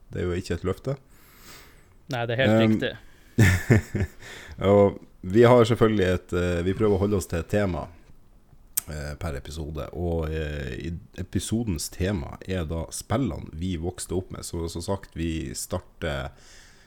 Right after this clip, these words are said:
Speaker 1: eh, ganske så mjukt og lett, for det her er noe som vi har veldig mye, vi er jo veldig, veldig nerder,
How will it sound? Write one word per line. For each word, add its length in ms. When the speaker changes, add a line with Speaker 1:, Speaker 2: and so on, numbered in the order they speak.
Speaker 1:
eh, 280
ganske 520
så 340
mjukt 600
og 100
lett, 380
for 160
det 100
her 160
er 40
noe 260
som 140
vi 100
har 300
veldig 240
mye, 200
vi 120
er 60
jo 100
veldig, 340
veldig 240
nerder, 400